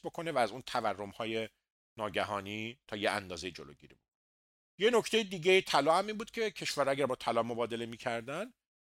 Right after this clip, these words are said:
در واقع طلا کمک می‌کرد که نرخ ارز به جای اینکه به صورت تصنعی بالا پایین بره، با اون متناسب با فاندامنتال های اقتصادها تعیین بشه. چرا؟ کشوری که مثلاً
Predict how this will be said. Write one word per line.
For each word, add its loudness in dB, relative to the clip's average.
در 6
واقع 4
طلا 8
کمک -4
می‌کرد -2
که 4
نرخ 4
ارز 8
به -6
جای -2
اینکه -6
به 0
صورت -4
تصنعی 2
بالا 2
پایین -4
بره، -2
با 2
اون 0
متناسب -2
با 0
فاندامنتال 0
های 0
اقتصادها -4
تعیین -16
بشه. -14
چرا؟ 0
کشوری 4
که 4
مثلاً 2